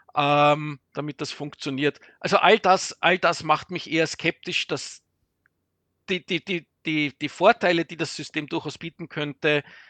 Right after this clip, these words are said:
ähm, auch zu nutzen. Dazu kommt natürlich dann auch, dass zweitausendneunzehn dann der, kurz vor der covid-Krise von, ähm, auch wieder S P Ö, F P Ö und Ö V P beschlossen wurde, den, den elektronischen Impfpass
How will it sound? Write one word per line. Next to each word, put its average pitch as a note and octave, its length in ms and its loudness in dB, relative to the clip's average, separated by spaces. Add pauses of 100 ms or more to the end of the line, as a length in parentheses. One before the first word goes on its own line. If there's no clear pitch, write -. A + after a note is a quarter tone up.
(260)
ähm, C#3 540 0
auch C#3 220 0
zu - 180 -8
nutzen. - 420 -6
Dazu - 300 -2
kommt - 280 -8
natürlich D3+ 360 -6
dann C#3+ 140 -4
auch, C3+ 180 0
dass - 280 -12
zweitausendneunzehn D3 1040 -4 (360)
dann D3+ 240 2
der, C3+ 380 2 (320)
kurz - 240 0
vor - 160 0
der F3 100 2
covid-Krise D3+ 1000 -6
von, C#3 420 -8 (400)
ähm, C3 400 -2 (340)
auch D3 240 0
wieder D3+ 480 2 (120)
S D3 240 -8
P - 100 -6
Ö, D#3 180 0
F D3+ 300 -6
P C#3+ 120 -2
Ö C#3+ 440 -4
und D3+ 320 -10
Ö D3 160 -10
V C#3+ 160 -4
P C#3+ 400 -4 (280)
beschlossen C#3+ 480 -6
wurde, D3 180 -4
den, C3+ 420 -10
den C#3+ 160 -8
elektronischen D3 680 -6
Impfpass D#3 680 -4